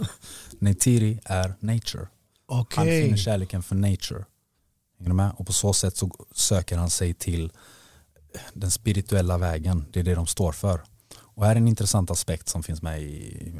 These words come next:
Speaker 1: mängder av, eh, spirituella böcker. Det finns två träd i Matri-, i, i, i Avatar.
Speaker 2: Ja.
Speaker 1: De har Home Tree och The Tree of Souls.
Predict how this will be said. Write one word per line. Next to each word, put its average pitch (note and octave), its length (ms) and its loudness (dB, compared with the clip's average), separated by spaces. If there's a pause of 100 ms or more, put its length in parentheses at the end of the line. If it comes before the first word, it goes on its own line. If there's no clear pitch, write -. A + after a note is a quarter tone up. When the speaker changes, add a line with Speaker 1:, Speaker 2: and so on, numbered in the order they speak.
(160)
Speaker 1:
mängder E2 340 0
av, D2+ 180 -4 (120)
eh, D#2+ 220 -4 (220)
spirituella E2 500 -2
böcker. D#2 360 -6 (280)
Det F#2 80 -2
finns G#2 160 6
två G#2+ 220 4
träd G#2+ 420 2 (100)
i A2 100 -4
Matri-, F2 320 -2
i, F2+ 240 2 (540)
i, E2+ 180 0
i G2+ 140 2
Avatar. E2 440 -2 (140)
Speaker 2:
Ja. D3 200 2 (300)
Speaker 1:
De F#2 100 -8
har D#2+ 80 0
Home A#2 220 6
Tree C#3 300 2 (640)
och F#2+ 60 2
The F2+ 60 0
Tree F#2 220 2
of D#2+ 80 0
Souls. - 520 -2